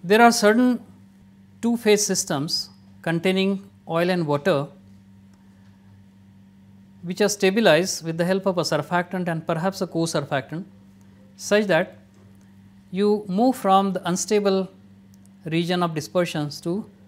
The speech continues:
a thermodynamically stable dispersion, that is the microemulsion. So, we won't worry about that. Those have many applications.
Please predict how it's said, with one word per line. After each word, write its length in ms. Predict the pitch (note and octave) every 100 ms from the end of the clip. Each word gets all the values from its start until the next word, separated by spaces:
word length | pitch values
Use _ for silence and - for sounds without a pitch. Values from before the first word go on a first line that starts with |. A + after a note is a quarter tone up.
| - -
a 100 | E3+
thermodynamically 800 | E3+ E3 F3 E3+ E3+ E3 E3 D#3+
stable 400 | - E3 D#3 C#3
dispersion, 480 | C3+ - C3 C3+ - - - - - E3+
that 220 | D#3+ E3
is 100 | F3
the 60 |
microemulsion. 680 | D#3 C#3+ C#3+ C3+ B2+ - C#3
So, 320 | - D#3+ D3 - - - -
we 140 | E3 F3+
won't 220 | F#3 E3+
worry 180 | D3+ D#3
about 320 | D3 C3 C3
that. 240 | B2+ - - - - - - - - - - - - - - - - - E3+
Those 220 | F#3 F#3
have 300 | F#3 F3+ - - _ _ - - - - - - - - - -
many 260 | F3 F#3+ G3
applications. 800 | D#3 F3 F3+ E3+ D#3 C#3 -